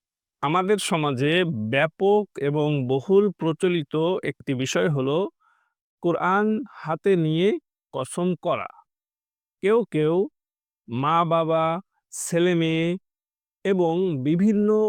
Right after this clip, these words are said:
অঙ্গ প্রত্যঙ্গর নাম নিয়ে কসম করে, যেমন হাতের কসম, মাথার কসম, চোখের কসম ইত্যাদি।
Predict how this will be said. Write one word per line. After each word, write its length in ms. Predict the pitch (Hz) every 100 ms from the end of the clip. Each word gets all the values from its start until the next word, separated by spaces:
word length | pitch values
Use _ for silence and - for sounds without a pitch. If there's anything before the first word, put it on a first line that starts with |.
| - -
অঙ্গ 360 | 151 180 190 202 208
প্রত্যঙ্গর 880 | - 160 - 180 190 196 196 226 302 - -
নাম 260 | 131 143 185
নিয়ে 300 | 170 151 151 202 - _
কসম 300 | 143 - 147 135
করে, 300 | 165 139 87 _ _ _ _ _ 156
যেমন 420 | 180 185 147 160 220 _ _ _ _ _
হাতের 380 | - 165 156 190 160
কসম, 460 | 156 - 160 156 156 170 _ -
মাথার 440 | - 123 131 165 165 -
কসম, 460 | 143 - 156 151 151 180 _ _ _
চোখের 320 | 143 139 180 156
কসম 420 | 135 131 - 147 165 208 _ _ -
ইত্যাদি। 500 | 165 - 113 90